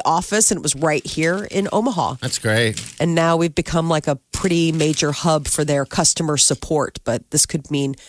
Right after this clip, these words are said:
Speaker 1: quite a bit. They're talking about two hundred thousand square foot office campus that they'd be
Speaker 2: Okay.
Speaker 1: building at that Sterling Ridge development there. Creighton beat their losing streak, four-game losing streak. They had a victory over Georgetown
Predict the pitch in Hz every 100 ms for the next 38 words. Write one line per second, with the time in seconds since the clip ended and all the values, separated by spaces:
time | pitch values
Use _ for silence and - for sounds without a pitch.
0 | - _ - 190 185 185 180 214 202 156
1 | - 240 220 220 208 - - 156 151 185
2 | 185 190 185 - - 160 160 160 - 160
3 | - - - _ _ _ - 147 147 170
4 | - 170 165 170 175 - 139 120 - 135
5 | 123 135 139 139 - - - 147 147 139
6 | 135 139 135 - 131 127 - 107 65 123
7 | 104 - - _ _ - - _ - 240
8 | 247 269 277 294 311 226 - 156 - _
9 | 247 269 240 226 208 269 277 247 240 -
10 | 214 226 226 - - 151 - 214 220 214
11 | 214 208 202 190 196 - 202 196 196 185
12 | 185 156 196 - 202 202 185 180 127 185
13 | 190 196 196 - 196 175 170 165